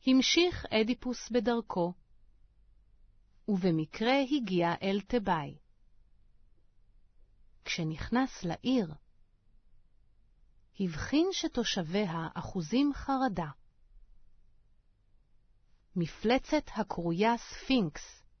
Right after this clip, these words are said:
חדה להם חידה.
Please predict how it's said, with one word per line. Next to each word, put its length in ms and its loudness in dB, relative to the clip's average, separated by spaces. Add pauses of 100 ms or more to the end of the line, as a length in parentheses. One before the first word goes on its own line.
(2000)
חדה 460 4
להם 400 0
חידה. 420 0